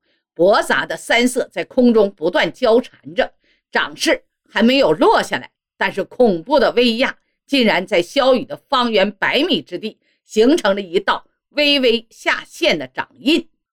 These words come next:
呼啸的气流直接就是让萧雨整个身体微微有些佝偻的姿态。见到这一幕，于晨等百药谷的人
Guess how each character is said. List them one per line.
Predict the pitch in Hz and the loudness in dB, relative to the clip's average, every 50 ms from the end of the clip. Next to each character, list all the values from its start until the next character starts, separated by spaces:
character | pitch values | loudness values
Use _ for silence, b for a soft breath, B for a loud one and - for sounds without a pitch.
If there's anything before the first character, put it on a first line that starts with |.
| _ _ | _ _
呼 | _ _ 294 311 311 330 | _ _ 0 2 2 0
啸 | 302 - 330 254 196 | 0 -2 -2 -2 -2
的 | - 127 | -4 -8
气 | - - - 190 135 | -12 -10 -10 -8 -8
流 | 120 117 - _ _ _ _ _ _ - | -10 -12 -20 _ _ _ _ _ _ -2
直 | - 339 | -2 0
接 | 339 349 381 370 - - _ _ _ _ | 2 2 2 0 0 -4 _ _ _ _
就 | - 214 | 0 0
是 | 190 170 190 | 0 0 0
让 | 185 175 165 | -2 -2 -2
萧 | 160 - - 233 214 214 214 | -4 -2 -2 0 2 2 2
雨 | 180 147 151 | 0 -2 -4
整 | - - 175 143 147 | -6 -6 -6 -4 -2
个 | 147 175 | -2 -4
身 | 175 - 262 262 262 | -2 0 2 4 4
体 | 254 - - _ _ _ _ _ | 2 2 -4 _ _ _ _ _
微 | _ 214 254 285 277 277 262 | _ -4 -2 0 0 2 2
微 | 240 226 220 - - _ _ | 0 0 -2 -4 -6 _ _
有 | 165 170 165 | 0 0 0
些 | 156 - 180 175 | 2 2 0 0
佝 | 170 - _ - - 254 262 262 254 | 0 -2 _ 2 2 4 4 2 2
偻 | 254 240 151 131 | 0 0 0 0
的 | 127 143 | -2 -4
姿 | - _ 120 | -8 _ -16
态。 | - _ - - - _ _ _ _ _ _ _ _ _ _ | -20 _ -18 -18 -18 _ _ _ _ _ _ _ _ _ _
见 | - 254 240 208 | -2 0 2 2
到 | 226 196 | 2 0
这 | - - - 370 | 0 0 0 2
一 | 370 254 175 147 | 2 2 2 0
幕， | 135 156 165 147 - _ _ _ _ _ | -4 -6 -8 -8 -10 _ _ _ _ _
于 | 180 208 254 302 349 | 0 2 2 2 0
晨 | - - - 196 220 | -2 -4 -4 -2 0
等 | 190 - 151 - _ _ _ _ _ _ | 0 0 0 -2 _ _ _ _ _ _
百 | - 214 170 131 113 | -4 -2 -2 -4 -4
药 | 123 190 254 311 294 - | -2 0 0 2 0 0
谷 | - - 90 | -4 -10 _
的 | 110 160 165 | -8 -8 -6
人 | - 123 135 | -6 -8 -10